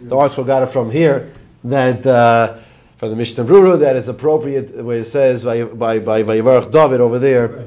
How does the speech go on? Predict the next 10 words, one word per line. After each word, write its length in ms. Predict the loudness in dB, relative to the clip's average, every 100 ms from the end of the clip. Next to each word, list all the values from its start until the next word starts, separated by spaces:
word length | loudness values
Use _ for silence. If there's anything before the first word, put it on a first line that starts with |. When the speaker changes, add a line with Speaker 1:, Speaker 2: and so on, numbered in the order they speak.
| -20 _ _ _ -20
Speaker 2:
Yeah. 60 | -6
Speaker 1:
to, 440 | -2 0 -2 -4 -6
to 120 | -6
give 240 | 2 4 6
also 640 | 4 4 0 -2 -2 -6 -6
at 140 | -2 2
that 180 | 0
point 180 | 0 -6
in 60 | -4
time. 420 | -4 -4 -6